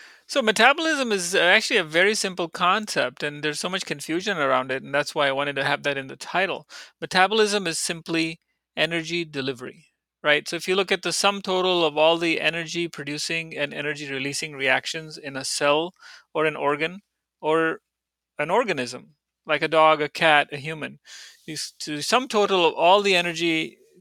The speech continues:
consuming and all the energy releasing reactions that are going on in that organism is their metabolism. And an example I like to, an analogy I like to use is you're standing outside of a bank of, a branch of your favorite bank, whatever it is, Wells Fargo,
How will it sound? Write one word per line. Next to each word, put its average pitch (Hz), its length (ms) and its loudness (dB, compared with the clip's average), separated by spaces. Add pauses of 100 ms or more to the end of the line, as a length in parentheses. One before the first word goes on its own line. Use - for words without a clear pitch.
consuming 170 480 -2
and 160 100 0
all 151 160 4
the 156 100 0
energy 147 240 -2
releasing 143 440 -4
reactions 139 500 2
that 135 80 -4
are 135 60 -8
going 147 260 -6
on 139 220 -2
in 139 100 -8
that 139 140 0
organism 135 580 -8
is 143 180 -10
their 139 140 -2
metabolism. 131 640 -8 (840)
And 165 160 2
an 175 60 6
example 196 420 6
I 208 80 8
like 190 220 6
to, 180 220 0
an 156 140 0
analogy 185 500 6
I 160 40 10
like 151 160 6
to 156 120 -6
use 147 300 -2
is 143 300 0 (400)
you're 151 100 -6
standing 190 320 4
outside 175 380 4
of 151 120 -2
a 147 60 -2
bank 151 380 0
of, 143 220 -4 (380)
a 151 140 -4
branch 170 340 6
of 143 200 -4 (160)
your 147 160 -4
favorite 147 360 0
bank, 147 320 2
whatever 139 280 -4
it 135 80 -4
is, 139 260 0
Wells 139 220 0
Fargo, 135 480 -2